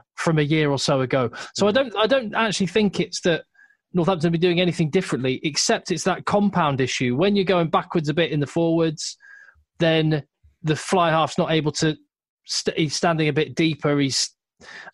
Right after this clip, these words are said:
Speaker 1: under more pressure, has got less options, doesn't hit the pass to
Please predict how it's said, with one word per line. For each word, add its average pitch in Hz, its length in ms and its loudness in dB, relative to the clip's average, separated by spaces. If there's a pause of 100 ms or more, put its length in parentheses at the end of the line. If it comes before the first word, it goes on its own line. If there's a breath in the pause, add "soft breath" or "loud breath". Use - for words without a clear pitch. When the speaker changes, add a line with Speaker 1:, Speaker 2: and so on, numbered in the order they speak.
Speaker 1:
under 165 260 2
more 165 220 2
pressure, 156 380 0
has 143 140 0
got 175 220 0
less 165 240 0
options, 156 720 -2
doesn't 160 260 -2
hit 165 180 -2
the 156 80 -2
pass - 440 -2 (280)
to 156 200 2